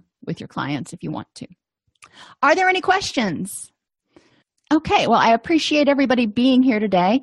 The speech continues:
If you think of any questions, um, oh, four three two one. Uh, and you can do this however you want. It's, it's not a set thing. I just find it's easier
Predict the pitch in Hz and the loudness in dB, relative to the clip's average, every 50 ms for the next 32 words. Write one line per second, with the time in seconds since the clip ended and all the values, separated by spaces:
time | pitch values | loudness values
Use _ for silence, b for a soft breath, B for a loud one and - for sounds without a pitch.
0 | B B B B B B _ - 254 254 240 233 240 240 - - _ _ - 208 | B B B B B B _ 0 2 4 4 4 2 0 -6 -14 _ _ -8 -4
1 | 226 233 226 220 226 - - 262 277 302 262 277 277 285 - - 262 247 269 - | -2 -2 -2 -2 -2 0 0 2 2 2 4 4 2 2 2 2 2 2 2 0
2 | - - 294 285 285 285 294 302 - - - - - 240 226 220 214 208 202 202 | -2 0 2 4 4 4 4 2 0 -4 -6 -4 -2 0 2 2 2 2 2 0
3 | 214 214 - _ _ _ - - 240 202 - - - 294 311 302 - 320 302 302 | -2 -4 -6 _ _ _ -4 0 0 0 0 0 0 -2 -2 0 0 0 -2 0
4 | - 311 294 247 254 220 165 123 190 190 B B B B B B B B B B | 2 0 2 2 2 0 0 0 -4 -8 B B B B B B B B B B
5 | B B _ - - - _ _ _ _ - 277 285 277 302 359 349 381 320 285 | B B _ -16 -16 -16 _ _ _ _ 0 2 4 4 4 2 2 2 2 2
6 | 247 220 - - _ _ _ - 240 254 240 247 247 247 233 190 202 226 208 214 | 2 0 -2 -6 _ _ _ -2 0 0 0 0 0 0 2 2 4 2 2 0
7 | 196 190 185 175 185 180 190 202 180 - 180 180 - 220 - 196 - - 202 196 | -2 -2 -2 0 0 2 2 0 -2 -4 -6 -6 -6 -6 -6 -6 -6 -4 -2 -2
8 | 196 196 - - 190 - - - 196 185 185 185 - _ - - - b b b | 0 0 -2 -2 -6 -6 -4 0 2 2 2 2 0 _ -12 -16 -16 b b b
9 | b b b b b b b b b b _ _ B B B B B B B _ | b b b b b b b b b b _ _ B B B B B B B _
10 | 226 220 208 202 208 208 196 - 202 202 214 208 - - 220 202 196 185 175 175 | 0 2 2 2 0 0 0 2 2 2 0 -2 -2 0 0 0 0 0 -2 -6
11 | - - 208 214 220 214 214 240 220 220 214 214 214 220 220 - | -6 -6 -2 -2 -2 0 0 0 0 2 2 2 2 0 -2 -6